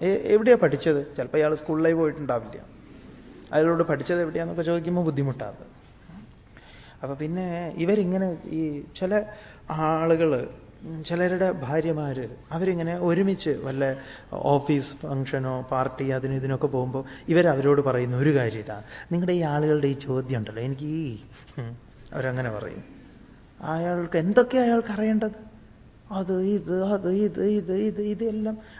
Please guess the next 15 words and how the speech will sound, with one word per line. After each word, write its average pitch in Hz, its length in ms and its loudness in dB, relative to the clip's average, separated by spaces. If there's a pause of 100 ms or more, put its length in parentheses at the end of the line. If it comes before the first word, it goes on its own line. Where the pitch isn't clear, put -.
അതിന് 214 140 4
നമ്മൾ 214 240 6
പറയും, 180 360 2
"കിള്ളി 208 220 4
കിള്ളി 214 280 2
ചോദിക്കുക" 143 460 2
എന്ന് 110 240 -6
പറയും. - 200 -14 (840)
അത് 180 240 0
നിർത്തണം 175 380 6
എന്ന് 143 120 0
പറയുക. - 440 -12 (2750)
അതുകൊണ്ട് 196 240 2
നമുക്ക് 196 320 4
തീരുമാനിക്കാം, 190 640 4